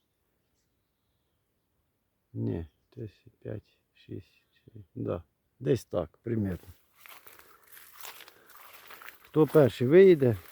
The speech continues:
викопає, от той собі зловить джекпот по саджанцям. Так що можете бронювати, можете, ну, в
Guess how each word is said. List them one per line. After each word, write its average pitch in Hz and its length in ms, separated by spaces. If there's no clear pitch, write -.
викопає, 117 600
от 131 200
той 147 160
собі 127 300
зловить 123 420
джекпот 107 720
по 104 100
саджанцям. 87 640
Так 120 200
що 113 220
можете 151 420
бронювати, 139 680
можете, 135 760
ну, 160 220
в 151 60